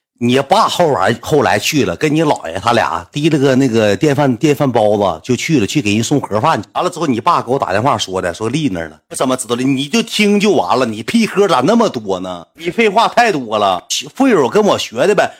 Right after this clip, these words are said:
富友起来喝完水上卫生间去尿的尿，尿完尿之后一看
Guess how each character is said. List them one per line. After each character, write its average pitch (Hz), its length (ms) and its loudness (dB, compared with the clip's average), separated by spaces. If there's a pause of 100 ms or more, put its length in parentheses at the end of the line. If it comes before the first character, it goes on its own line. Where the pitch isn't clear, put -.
富 254 220 0
友 214 160 4
起 131 160 0
来 151 80 2
喝 202 180 2
完 220 120 4
水 131 140 0
上 190 180 0
卫 208 100 4
生 190 100 2
间 190 140 2
去 185 140 -8
尿 208 200 2
的 180 100 0
尿， 196 300 2 (120)
尿 214 140 2
完 208 140 4
尿 226 180 4
之 185 100 -6
后 202 100 2
一 180 140 -6
看 196 200 0